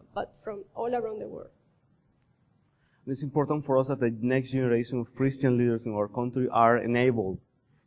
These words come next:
Speaker 2: to actually serve, to impact those poor communities. And that's why we go with them to, uh, youth, uh, mission. We go to local communities. We go to other countries if we have the opportunity. And in that way, they are empowered to serve.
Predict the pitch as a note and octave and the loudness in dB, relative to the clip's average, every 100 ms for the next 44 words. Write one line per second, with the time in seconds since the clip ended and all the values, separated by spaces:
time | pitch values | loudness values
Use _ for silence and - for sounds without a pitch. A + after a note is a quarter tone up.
0 | - B2+ A#2+ A#2+ C#3+ A#2 - C3 A#2+ G#2 | -4 2 2 2 -4 -4 0 4 4 2
1 | - _ A#2+ B2+ C3 B2 G#2 G2+ - _ | -6 _ -8 -6 -6 -2 -2 -2 -6 _
2 | - G#2+ G#2+ _ A2 G#2+ G2+ F2+ F2+ _ | -10 -10 -10 _ -14 -14 -16 -20 -20 _
3 | _ _ _ _ _ - A#2 A#2+ A#2+ - | _ _ _ _ _ -6 2 4 2 0
4 | - - B2+ B2 B2 B2 A#2 B2 B2 A#2+ | -18 0 4 6 4 -2 2 4 4 2
5 | A#2+ A2 A#2 A#2 A2+ - A#2+ A2+ A2 - | -4 -2 -2 -4 -8 -10 -6 -2 -2 0
6 | G#2+ G#2+ G#2 G2+ G#2+ A#2+ A#2 A#2 _ G#2+ | 2 2 2 0 -4 -2 -2 -4 _ -2
7 | G#2+ G#2 G#2 G2+ - _ _ _ _ - | 2 2 2 0 -8 _ _ _ _ 0
8 | C#3 C3+ C3 A#2+ A#2 - _ _ B2 A#2 | 0 2 0 0 -2 -8 _ _ -2 4
9 | B2+ B2+ B2 A#2 A#2+ A#2 A#2+ B2 A#2+ A#2+ | 4 4 2 4 2 0 -4 -4 -4 -4
10 | A2+ B2+ B2+ C3 C3 - B2 B2 A#2 B2+ | 2 6 6 6 2 -2 2 2 2 -2
11 | B2+ B2 A#2 A2 A#2 A2+ G#2+ A#2 G#2+ - | -4 -6 -10 -6 -2 -2 -4 -6 -8 -10
12 | A#2 A2+ C#3+ C#3 _ _ A2+ A#2 A#2 A2+ | -10 -6 -8 -10 _ _ -6 0 2 4
13 | A#2 A#2+ A2+ A2+ A2+ A2 A2 A2 A#2 G#2+ | 4 2 4 2 2 0 2 2 2 -2
14 | - G2+ G2 F#2 | -10 -16 -16 -16